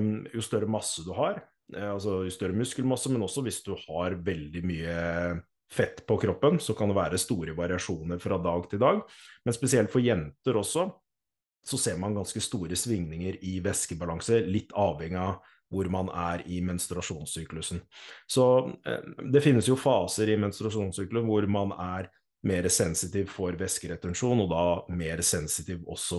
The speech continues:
for, eh, for, eh, for karbohydrater, som da kan gi en drastisk, eh, økning eller reduksjon i, eh, væske, litt avhengig om man spiser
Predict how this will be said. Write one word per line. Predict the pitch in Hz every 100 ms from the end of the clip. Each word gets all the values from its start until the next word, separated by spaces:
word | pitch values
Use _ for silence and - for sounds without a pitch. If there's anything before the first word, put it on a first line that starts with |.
| -
for, | 87 85 87
eh, | 87 85 - - - _
for, | - 95 92
eh, | 95 92 92 90 90 87 85 -
for | 104
karbohydrater, | - 95 78 90 95 95 160
som | 147 127
da | 95 90
kan | - 98
gi | 78 80 85 92 -
en | 98 92 92 _ 90
drastisk, | 85 92 - - 101 95 - -
eh, | 92 90 110 90
økning | - 107 123 71
eller | - 87 87 92 92 98 - _
reduksjon | - 87 92 98 - 92 85 92 98 95 - _ _
i, | - 95 92 95
eh, | 95 92 95 92 92 90
væske, | 110 - - 135 185 - -
litt | 113 117
avhengig | 95 87 87
om |
man | 85 87
spiser | - 80 92 92